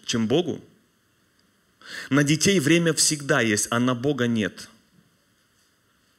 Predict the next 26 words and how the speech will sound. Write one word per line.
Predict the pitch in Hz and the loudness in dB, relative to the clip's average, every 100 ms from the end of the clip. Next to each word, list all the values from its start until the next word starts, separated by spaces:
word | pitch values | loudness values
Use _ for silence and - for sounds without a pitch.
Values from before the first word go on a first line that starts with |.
| _ - - - - | _ -20 -20 -20 -6
Настолько | 147 143 - 202 | -4 -2 0 2
себя | 208 180 160 | 2 4 2
вложили | 139 156 147 139 | 2 2 4 4
в | 123 | 4
детей, | 117 120 117 101 | 0 -2 0 0
что | - 131 | 0 -2
для | 120 135 | 0 -2
Бога | 120 175 131 | 2 2 2
не | 123 117 | 2 0
осталось | 110 117 113 110 | 0 -2 -2 -2
времени. | 120 104 85 - - - _ _ _ _ _ _ _ _ _ _ _ _ _ _ _ - - | -2 -2 -4 -10 -14 -20 _ _ _ _ _ _ _ _ _ _ _ _ _ _ _ -20 -6
Вот | 131 127 | -2 0
тогда | 120 120 156 | -2 -2 -2
проблема, | 139 127 139 120 104 | -2 0 0 0 -2
перекосы | - 131 131 147 127 107 | 0 0 0 -2 -2 -4
в | - | -6
приоритетах. | 123 120 123 113 117 - - | -2 0 0 -2 -4 -6 -6
Написано | 113 110 147 147 143 | -6 -2 0 0 0
в | 139 | 0
Библии, | 131 120 135 135 - | 0 2 2 0 -6
заповедь | - 120 135 139 135 | -2 0 2 2 2
для | 123 | 2
всем | 127 - 147 | 2 2 2
верующих: | 135 110 98 95 - - - - _ - - - - | 2 2 0 -2 -4 -6 -18 -20 _ -20 -18 -14 -8
«Возлюби | 113 143 127 143 139 | 0 0 2 0 0
Бога | 127 104 107 190 151 117 92 - | -2 -2 2 2 2 -2 -2 -8